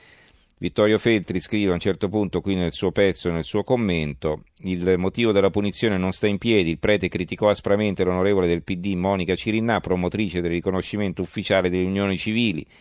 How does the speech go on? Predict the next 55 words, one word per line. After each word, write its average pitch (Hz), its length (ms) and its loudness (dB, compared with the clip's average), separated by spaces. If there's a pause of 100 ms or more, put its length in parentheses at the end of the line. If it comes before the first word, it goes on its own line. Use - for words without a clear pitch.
(400)
Per 80 200 -6
contestarla 92 680 2
è - 40 2
ricorsa 95 420 0
alla 101 120 4
Bibbia 101 340 2
dicendo 90 380 0
che 90 80 0
la 90 100 2
signora, 101 420 0
la 78 140 0
quale 92 240 2
si - 120 -6
definisce 92 500 -4
cattolica, 82 580 0
l'avrebbe 90 340 2
dovuto 90 300 0
rispondere 90 480 0
del 85 80 0
suo - 160 -4
operato 95 420 2
al 82 100 -2
Padre 95 240 2
Eterno 82 400 0
dopo 85 220 0
la 85 80 2
propria 85 340 0
morte. 80 480 -2 (480)
Cosa 95 340 0
che 82 100 -2
per 90 160 0
un 90 80 -2
credente 95 440 2
dovrebbe 87 360 2
essere 95 260 0
scontata, 82 640 0
le 82 80 -2
parole 92 280 4
del 87 100 0
sacerdote 90 640 0
prelevate 80 480 0
dal 80 180 -2
testo 101 300 -2
sacro 80 400 0
non 85 120 -2
potevano 87 380 -2
essere 87 280 -2
offensive 87 520 -2
per 85 140 -2
un 90 160 -2
soggetto 82 640 -2
che 87 160 0
pratica 80 420 2
la 80 120 2
religione. 80 640 2